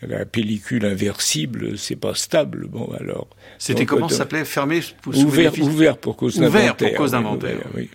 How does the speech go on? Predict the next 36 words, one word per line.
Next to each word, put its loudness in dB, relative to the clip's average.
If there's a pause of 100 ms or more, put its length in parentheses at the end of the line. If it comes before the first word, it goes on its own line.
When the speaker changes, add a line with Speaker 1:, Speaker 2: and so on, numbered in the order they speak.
(140)
Speaker 1:
c'était -10 (380)
<laughs> -20
pour -2
ça 0
que -2
j'ai -10
dit -6
que -6
j'avais -4
fait -2
vingt 2
films, -6 (360)
même -2
si -8
vous -8
en -2
trouvez -2
dix-neuf. -8 (520)
Alors 0
bon, 2
bah, 2
mon, 0
mon 4
goût 2
pour 0
la, -2 (920)
la -2
peinture 0
de 0
Max -2
Ernst 0
ou -4
de -4
Yves -4
Tanguy, -4
euh, -8